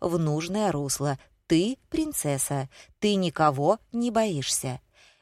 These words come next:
Эллен была строгой, но хорошей. И я воспользовалась ее советом, пытаясь не попасться на удочку Риса. "Один, два, три".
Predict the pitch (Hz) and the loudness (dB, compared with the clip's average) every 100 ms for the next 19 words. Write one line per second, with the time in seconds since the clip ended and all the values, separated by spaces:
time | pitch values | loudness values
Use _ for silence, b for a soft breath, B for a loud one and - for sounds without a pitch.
0 | _ 269 294 277 262 226 214 - 220 254 | _ 4 4 2 2 2 2 0 -2 0
1 | 214 208 202 185 175 156 143 - - B | 2 2 0 -2 0 0 -2 -6 -10 B
2 | B B _ _ - 165 160 147 139 - | B B _ _ -4 2 4 2 2 0
3 | 208 165 151 147 143 - 143 143 147 143 | 0 0 2 2 0 -2 -2 0 0 0
4 | 247 226 214 B B 247 262 311 311 247 | 0 -2 -4 B B -4 0 2 2 -2
5 | 226 151 - 180 - - 226 165 135 143 | 2 2 4 0 0 -4 0 0 0 -2
6 | - 160 160 127 - 131 - _ _ - | -4 -4 -4 -2 -4 -6 -10 _ _ -8
7 | 156 131 151 214 - _ _ - 147 139 | -8 -8 -8 -10 -14 _ _ -10 -8 -8
8 | 170 190 _ _ _ _ 165 156 | -10 -12 _ _ _ _ -14 -12